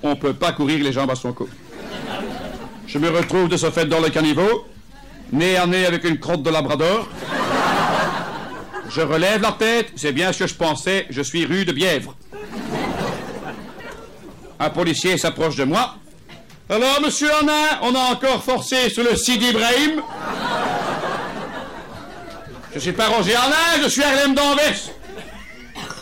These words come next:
Le policier s'excuse et je continue mon chemin.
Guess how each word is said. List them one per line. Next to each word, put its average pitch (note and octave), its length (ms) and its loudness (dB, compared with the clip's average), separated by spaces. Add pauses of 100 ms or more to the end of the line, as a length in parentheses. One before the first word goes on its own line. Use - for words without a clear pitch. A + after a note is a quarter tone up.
(160)
Le C3 100 0
policier D3+ 480 2
s'excuse F3+ 720 2
et C3 80 0
je B2 100 -4
continue C#3 480 2
mon B2+ 140 -2
chemin. - 220 -10